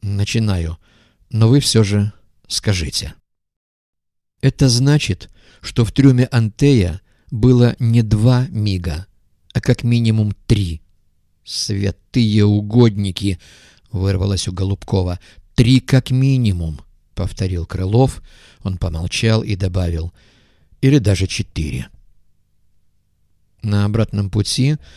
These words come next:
«Волга» полковника Голубкова попала в вечерний пик. До Москвы добирались больше часа.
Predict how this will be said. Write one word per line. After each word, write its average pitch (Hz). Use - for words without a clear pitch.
«Волга» 147
полковника 123
Голубкова 117
попала 104
в 98
вечерний 95
пик. -
До 107
Москвы 117
добирались 113
больше 98
часа. 80